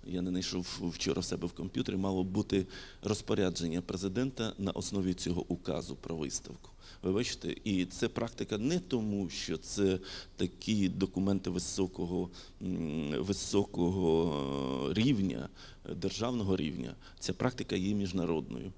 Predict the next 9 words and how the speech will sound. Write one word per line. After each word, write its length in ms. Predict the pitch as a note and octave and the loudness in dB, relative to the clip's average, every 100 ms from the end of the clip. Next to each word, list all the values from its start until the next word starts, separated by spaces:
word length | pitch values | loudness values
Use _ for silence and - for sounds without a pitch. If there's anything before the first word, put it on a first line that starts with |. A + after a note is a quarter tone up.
| - - | -8 6
Інколи 420 | B2+ A#2 F#2+ F2+ | 6 6 6 4
рішення 480 | G#2 - E2 D2+ D#2+ - | 4 0 0 -2 -4 -4
про, 340 | F2 D#2 C#2 - - | 2 2 2 -4 -4
е, 40 | F#2+ F2+ D2+ - - - E2+ | 0 0 0 -4 -10 -10 -2
е, 400 | F#2 E2 D#2+ C#2+ - | 2 4 4 2 2
прийняття 840 | E2 F2 F2+ G2+ F2+ - G#2 F#2 | 4 4 4 2 2 2 2 2
тієї 360 | - - E2+ E2+ | 0 -2 0 0
чи 180 | - | -2
іншої 720 | E2+ D#2 - C2+ C#2 G#1 - | -2 0 -2 -2 -2 -2 -2